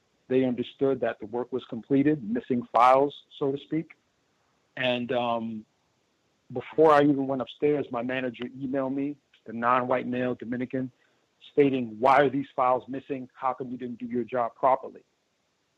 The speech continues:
Um, at that point, I proceeded to go upstairs, and I didn't respond to the email 'cause I was slightly angry and would say the wrong thing. When I went upstairs, the, the client informed me that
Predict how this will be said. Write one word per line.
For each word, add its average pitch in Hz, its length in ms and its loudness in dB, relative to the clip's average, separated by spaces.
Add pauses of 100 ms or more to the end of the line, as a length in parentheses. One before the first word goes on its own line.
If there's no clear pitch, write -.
(120)
Um, 113 380 -12 (440)
at 113 140 -6
that 147 220 4
point, 147 320 -6 (180)
I 120 40 -12 (260)
proceeded 135 440 -6
to 123 60 -2
go 135 160 2
upstairs, 139 460 0
and 117 100 -6
I 107 100 -10
didn't 117 260 -8
respond 120 440 -4
to 123 60 -6
the 110 60 -8
email 147 460 -2
'cause - 180 -14
I 117 100 2
was 104 180 -6
slightly 117 400 -4
angry 127 420 -2
and 113 120 -2
would 113 180 -8
say 123 100 0
the 113 120 -2
wrong 117 260 0 (120)
thing. 151 300 0 (1200)
When 139 120 0
I 143 60 6
went 139 160 4
upstairs, 143 480 0
the, 107 100 -8 (280)
the 117 80 -10
client 156 480 -2
informed 156 720 -6
me 110 280 -8 (500)
that 123 220 -2